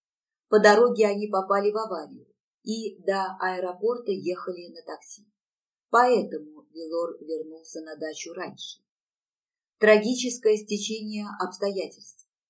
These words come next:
Не хотелось верить, что оно может стоить ей жизни.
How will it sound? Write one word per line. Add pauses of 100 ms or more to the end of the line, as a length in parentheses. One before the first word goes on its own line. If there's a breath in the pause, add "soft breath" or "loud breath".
(180)
Не
хотелось
верить,
что
оно
может
стоить
ей
жизни.